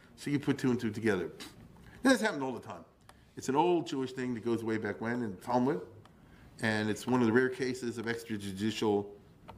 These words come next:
uh, punishment. We just finished Parshas Pinchas, did we not? And Parshas Pinchas is talking about a guy who took the law into his own hands.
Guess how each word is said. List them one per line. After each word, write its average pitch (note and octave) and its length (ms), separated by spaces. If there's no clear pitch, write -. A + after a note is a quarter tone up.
uh, G2 80
punishment. A2 340
We G2 60
just B2 220
finished B2 240
Parshas A2 340
Pinchas, C3+ 340
did B2+ 160
we A2 100
not? A#2 260
And G#2+ 180
Parshas A2+ 320
Pinchas C3 260
is F#2+ 60
talking B2 200
about G2 60
a G2 40
guy G#2 120
who - 60
took G2+ 180
the G#2 60
law G#2+ 120
into G#2 140
his F#2 100
own G2+ 140
hands. F3 300